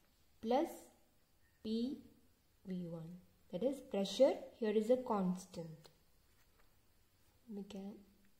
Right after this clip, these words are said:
put it as equation number one. Then H two. For the final state, H two is equal to U two plus P V two.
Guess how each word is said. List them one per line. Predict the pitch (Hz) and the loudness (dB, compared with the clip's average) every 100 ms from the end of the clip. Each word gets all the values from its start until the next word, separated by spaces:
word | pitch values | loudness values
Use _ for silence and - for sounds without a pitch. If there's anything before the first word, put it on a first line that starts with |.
| _ - | _ -20
put | 190 190 | -16 -14
it | 180 | -12
as | 214 247 | -10 -8
equation | 220 - 190 208 | -10 -10 -10 -6
number | 190 180 214 | -6 -4 -4
one. | 190 170 170 185 - - - _ _ _ _ - _ - _ _ _ _ | -4 -6 -8 -14 -18 -20 -20 _ _ _ _ -20 _ -20 _ _ _ _
Then | 190 233 262 - | -2 0 0 -2
H | 220 208 - - | -2 -2 -4 -2
two. | 220 185 - - - - - _ | 2 2 0 -8 -20 -20 -20 _
For | 226 | -4
the | 208 294 494 - - | 0 0 0 -4 -10
final | - 214 208 240 247 | -4 0 4 4 2
state, | - - 196 285 - - 220 | -2 -4 -2 -4 -8 -8 -4
H | 220 - 269 | -4 -4 -2
two | 269 | 0
is | 220 202 | 2 0
equal | 196 - 185 180 | -2 -2 -4 -2
to | 202 294 - - - - _ _ _ _ _ _ _ | -4 -6 -8 -18 -20 -20 _ _ _ _ _ _ _
U | 190 196 202 202 | -6 -2 -2 -2
two | 226 247 359 - - - _ - - - - | 0 0 0 -6 -20 -20 _ -20 -20 -20 -6
plus | 208 240 311 - - - - - - | 0 2 0 -4 -18 -20 -20 -14 -6
P | 220 262 - - - - - - 175 | -2 -2 -4 -10 -20 -20 -20 -16 -6
V | 180 180 - | -4 -4 -8
two. | 175 170 | -10 -10